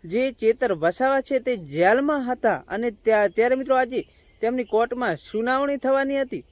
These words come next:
અને મારા ભાઈઓ, તે finally આજે બહાર આવી શકે છે. મિત્રો, તમને જણાવી દઈએ કે સંજય વસાવા સાથે મિત્રો તેમની બબાલ થતા સંજય વસાવાએ તેમના પર કેસ કર્યો હતો અને છેલ્લા એક મહિનાથી તેઓ જેલમાં હતા. મિત્રો, બે વખત તેમની જામીન અરજીઓ નામંજૂર કરવામાં આવી હતી.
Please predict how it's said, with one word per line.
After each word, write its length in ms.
અને 120
મારા 260
ભાઈઓ, 200
તે 140
finally 680
આજે 220
બહાર 340
આવી 220
શકે 340
છે. 200
મિત્રો, 220
તમને 240
જણાવી 320
દઈએ 220
કે 220
સંજય 360
વસાવા 460
સાથે 300
મિત્રો 220
તેમની 240
બબાલ 460
થતા 280
સંજય 300
વસાવાએ 360
તેમના 260
પર 120
કેસ 420
કર્યો 260
હતો 260
અને 200
છેલ્લા 440
એક 340
મહિનાથી 560
તેઓ 220
જેલમાં 560
હતા. 160
મિત્રો, 200
બે 200
વખત 300
તેમની 260
જામીન 640
અરજીઓ 400
નામંજૂર 680
કરવામાં 460
આવી 180
હતી. 260